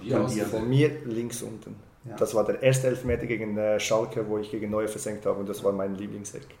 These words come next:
Speaker 2: Ja.
Speaker 3: weil ich da den ersten Elfmeter in der Bundesliga geschossen habe. Und mein,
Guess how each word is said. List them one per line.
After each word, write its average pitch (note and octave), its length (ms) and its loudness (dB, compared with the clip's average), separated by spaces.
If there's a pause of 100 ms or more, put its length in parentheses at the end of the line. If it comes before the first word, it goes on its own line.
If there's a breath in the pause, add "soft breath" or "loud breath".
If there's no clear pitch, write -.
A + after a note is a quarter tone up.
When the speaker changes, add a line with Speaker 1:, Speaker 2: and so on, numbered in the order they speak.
(200 soft breath)
Speaker 2:
Ja. - 120 -16
Speaker 3:
weil G#2+ 140 4
ich - 100 0
da A2 100 6
den G2+ 200 0
ersten B2 280 4
Elfmeter A2 340 -2
in A2 80 -6
der G#2 60 -2
Bundesliga G2+ 460 -6
geschossen G#2 420 -10
habe. F#2+ 180 -8 (420 loud breath)
Und A#2 220 2
mein, A2+ 180 8